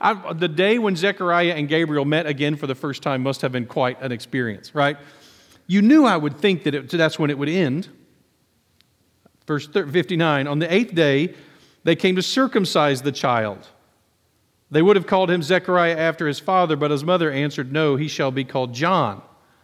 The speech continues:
Now notice, it's, Zechariah still can't speak. He has an eight day, eight-day-old son, and he still can't speak.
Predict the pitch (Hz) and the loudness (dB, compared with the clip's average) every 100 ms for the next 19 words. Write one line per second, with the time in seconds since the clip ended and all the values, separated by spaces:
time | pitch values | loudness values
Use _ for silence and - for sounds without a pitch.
0 | _ _ _ _ _ 147 175 226 170 208 | _ _ _ _ _ 0 4 4 4 2
1 | 190 - - _ _ _ _ _ - 196 | -2 -4 -12 _ _ _ _ _ -2 0
2 | 247 269 - 269 - 269 - 285 294 254 | 2 0 0 -2 0 -2 0 2 2 2
3 | 240 220 240 233 226 202 226 220 226 226 | 2 2 2 2 2 2 2 2 4 2
4 | 202 254 285 170 160 202 - 311 320 208 | 2 2 2 2 2 0 2 2 2 -2
5 | 190 - 330 330 - | -4 0 2 2 -2